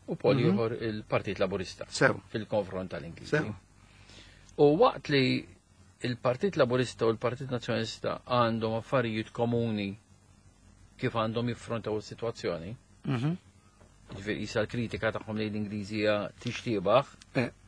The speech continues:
Speaker 2: tibdi-,
Speaker 1: Il-
Speaker 2: tibdil kostituzzjonali,
Speaker 1: Ekku, u mbagħad
Speaker 2: il-Maltin immexxu aħna,
Speaker 1: Iva,
Speaker 2: l-ekonomija
Speaker 1: mbagħad
Speaker 2: immexxu aħna.
Speaker 1: nirranġaw. Imma mbagħad fl-istess ħin di l-alleanza,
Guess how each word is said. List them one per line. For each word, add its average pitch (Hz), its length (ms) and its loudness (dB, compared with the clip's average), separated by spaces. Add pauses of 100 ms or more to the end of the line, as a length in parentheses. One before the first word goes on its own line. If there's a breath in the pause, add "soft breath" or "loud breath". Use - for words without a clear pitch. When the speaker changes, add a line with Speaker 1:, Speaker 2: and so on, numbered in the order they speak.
(140)
Speaker 2:
tibdi-, 165 380 8
Speaker 1:
Il- 165 100 6
Speaker 2:
tibdil 165 300 12
kostituzzjonali, 175 920 8
Speaker 1:
Ekku, 143 260 -2
u 139 100 2
mbagħad 160 240 12
Speaker 2:
il-Maltin 175 340 12
immexxu 156 340 8
aħna, 180 160 8
Speaker 1:
Iva, 202 280 10
Speaker 2:
l-ekonomija 170 420 8
Speaker 1:
mbagħad - 20 10
Speaker 2:
immexxu 160 240 6
aħna. 113 220 6
Speaker 1:
nirranġaw. 85 280 -2 (640 loud breath)
Imma 180 160 6
mbagħad 233 180 4
fl-istess 147 400 4
ħin 117 380 0
di 139 160 2
l-alleanza, 120 880 6